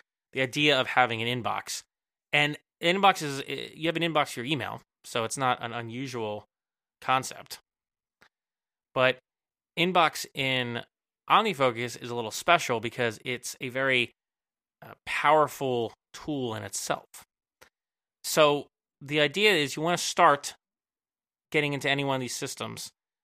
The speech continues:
by doing a mind dump or a mind sweep, different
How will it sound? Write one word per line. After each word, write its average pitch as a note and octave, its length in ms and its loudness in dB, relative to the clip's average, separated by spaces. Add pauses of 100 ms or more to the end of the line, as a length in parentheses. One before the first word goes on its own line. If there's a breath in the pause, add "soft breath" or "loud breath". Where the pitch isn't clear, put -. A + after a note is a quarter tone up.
(140)
by A2 400 2 (680)
doing E3 220 2
a C#3+ 40 0
mind A#2+ 320 2
dump - 240 -14 (760)
or A2 440 -2
a A2+ 40 -6
mind A#2 260 -2
sweep, - 520 -6 (580)
different B2 300 -6